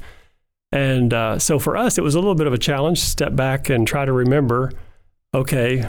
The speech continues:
when you start off small groups, you're trying to create a event that's off campus from the church building, and the elders, by, you know, I think in a, in a sense of wisdom, wonder, how do we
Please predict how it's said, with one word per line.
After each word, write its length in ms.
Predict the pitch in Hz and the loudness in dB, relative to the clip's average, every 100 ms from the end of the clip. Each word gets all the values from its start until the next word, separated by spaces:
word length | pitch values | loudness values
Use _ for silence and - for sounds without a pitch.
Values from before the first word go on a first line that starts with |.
| - - | 0 0
when 100 | 120 | 0
you 60 | 107 | 0
start 240 | - 131 | 0 0
off 160 | 156 160 | 0 0
small 280 | 180 175 202 | 2 2 2
groups, 560 | 143 131 151 - - - - _ _ _ | 2 0 -2 -6 -8 -14 -20 _ _ _
you're 400 | - 120 113 110 | 0 0 2 0
trying 340 | - 143 147 135 | -2 0 0 0
to 80 | |
create 580 | 131 - 131 127 127 127 127 | 0 0 2 2 0 -2 -2
a 400 | 123 113 107 104 - - - _ _ - | 0 2 0 -4 -12 -20 -20 _ _ -2
event 440 | 135 123 214 196 - - - - | 0 2 0 -2 -6 -16 -8 -2
that's 220 | 127 - | -2 0
off 300 | 151 175 - | -2 -2 -2
campus 640 | 165 160 156 139 - - - | -2 0 -2 -2 -4 -6 -8
from 180 | - 135 | -2 0
the 60 | |
church 320 | 113 160 135 123 | 0 -2 -2 -2
building, 500 | 107 113 139 123 - - - _ _ _ _ _ | 0 2 0 0 -6 -18 -20 _ _ _ _ _
and 580 | 135 123 117 113 110 110 - - | -2 0 0 2 2 -2 -6 -4
the 120 | 120 | -2
elders, 540 | 135 139 131 - - - - - _ _ - | 0 0 0 -2 -4 -8 -14 -20 _ _ -2
by, 320 | 127 123 120 | 0 2 2
you 320 | 120 - 160 | 0 0 0
know, 220 | 127 110 123 - - | 2 2 0 -2 -4
I 100 | 127 | 0
think 240 | 147 - | 0 0
in 80 | 120 | 2
a, 120 | 117 | 2
in 160 | 170 123 | 2 2
a 180 | 117 117 | 2 0
sense 280 | 165 143 | 0 0
of 120 | 123 107 | 2 2
wisdom, 680 | 175 170 123 113 147 143 - - - | 2 2 2 2 0 -2 -12 -8 0
wonder, 480 | 127 139 127 113 - - - _ - | 2 2 0 -2 -4 -12 -18 _ -4
how 100 | 165 | 0
do 120 | 180 | 2
we 460 | 147 143 135 135 | 4 4 4 2